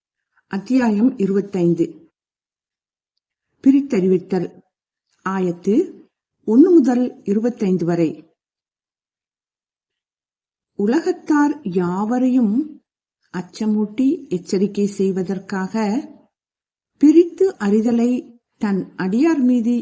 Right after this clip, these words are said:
இறக்கியவன் பாக்கியமுடையவன். அவன் எத்தகையவன் என்றால், வானங்கள் பூமி ஆட்சி அவனுக்கே உரியது. அவன்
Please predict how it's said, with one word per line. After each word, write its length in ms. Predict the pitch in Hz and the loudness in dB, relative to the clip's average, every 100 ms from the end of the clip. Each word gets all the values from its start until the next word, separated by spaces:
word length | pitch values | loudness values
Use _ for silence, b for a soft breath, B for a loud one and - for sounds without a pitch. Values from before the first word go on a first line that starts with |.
| - | -6
இறக்கியவன் 680 | 190 185 190 - 208 185 180 170 - _ _ _ _ _ | -8 -8 -10 -4 -2 0 -2 -4 -10 _ _ _ _ _
பாக்கியமுடையவன். 1040 | 165 175 190 233 311 247 180 190 202 170 - _ _ _ _ _ _ _ _ _ _ _ _ _ _ | -6 -4 -4 0 2 2 2 0 0 -2 -6 _ _ _ _ _ _ _ _ _ _ _ _ _ _
அவன் 200 | 254 269 220 | 2 4 4
எத்தகையவன் 680 | 214 - 349 339 339 320 285 | 0 -4 -4 2 4 6 6
என்றால், 460 | 214 226 240 190 262 - - _ _ _ _ _ _ | 6 2 -2 -2 -4 -10 -20 _ _ _ _ _ _
வானங்கள் 560 | 202 214 294 349 359 370 254 | -4 2 4 4 2 2 0
பூமி 380 | 233 262 262 269 - | 2 4 6 6 2
ஆட்சி 460 | 196 214 - - 214 214 - - | -6 -6 -8 -4 -4 -4 -8 -6
அவனுக்கே 500 | 202 277 320 214 214 | 0 2 2 2 0
உரியது. 460 | 208 185 180 165 156 - - _ _ _ _ _ _ _ _ _ _ _ _ - | 2 2 2 2 0 -4 -20 _ _ _ _ _ _ _ _ _ _ _ _ -6
அவன் 280 | 247 330 | 0 0